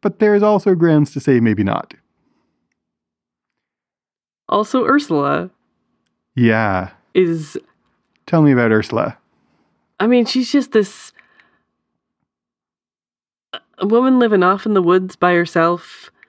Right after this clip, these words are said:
Speaker 2: painting things. She's very, uh, coded masculine, especially in Japan.
Speaker 1: Yeah.
Speaker 2: She is very much in control of her own life, in control of her own destiny. She's an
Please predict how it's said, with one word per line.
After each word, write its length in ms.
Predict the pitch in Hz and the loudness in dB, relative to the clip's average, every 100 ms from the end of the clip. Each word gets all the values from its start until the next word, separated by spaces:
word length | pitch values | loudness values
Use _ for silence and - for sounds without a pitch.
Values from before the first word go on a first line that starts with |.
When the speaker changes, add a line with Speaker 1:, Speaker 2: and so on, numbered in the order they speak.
| _ _ | _ _
Speaker 2:
painting 420 | - 208 202 202 | -2 0 2 -2
things. 380 | 196 196 190 190 | 2 2 4 2
She's 280 | - 170 160 | -2 -6 -6
very, 760 | 156 190 196 190 190 180 175 165 - - | -2 0 2 2 0 0 -4 -6 -8 -4
uh, 220 | 160 156 | -2 -2
coded 440 | 156 185 175 156 | -4 -2 -2 -2
masculine, 920 | 156 156 165 - 165 160 160 160 165 165 _ _ _ _ _ _ _ - | -2 -2 -4 -8 -4 0 2 0 -2 -6 _ _ _ _ _ _ _ -14
especially 720 | - - 180 175 175 170 165 | -14 -4 -2 -2 -2 2 2
in 100 | 160 | 2
Japan. 640 | 151 - 151 147 147 165 - _ _ _ | -2 -4 -2 0 -2 -4 -8 _ _ _
Speaker 1:
Yeah. 220 | 135 110 - - _ _ _ _ _ _ _ _ _ _ _ _ | -4 -2 -4 -18 _ _ _ _ _ _ _ _ _ _ _ _
Speaker 2:
She 380 | - 175 156 156 | -4 0 2 2
is 680 | 156 156 156 156 - - _ _ _ _ _ _ _ _ _ _ _ _ _ _ _ - | 2 0 -2 -8 -20 -20 _ _ _ _ _ _ _ _ _ _ _ _ _ _ _ -6
very 400 | 165 165 185 190 | -2 0 2 2
much 220 | 170 - | 0 -2
in 180 | - 165 | 0 0
control 560 | 160 165 160 175 180 180 | 0 -6 -4 0 2 0
of 100 | - | 0
her 160 | 156 | 0
own 200 | 156 190 | 2 2
life, 300 | 175 151 156 | 2 -2 -4
in 80 | 156 | -6
control 360 | 147 143 156 151 | -8 -4 -2 -2
of 80 | 151 | -2
her 100 | 151 | 0
own 160 | 147 | 0
destiny. 520 | 147 156 - 156 151 151 | -2 -4 -4 -2 -2 -2
She's 260 | - 147 | -6 -8
an 100 | - | -10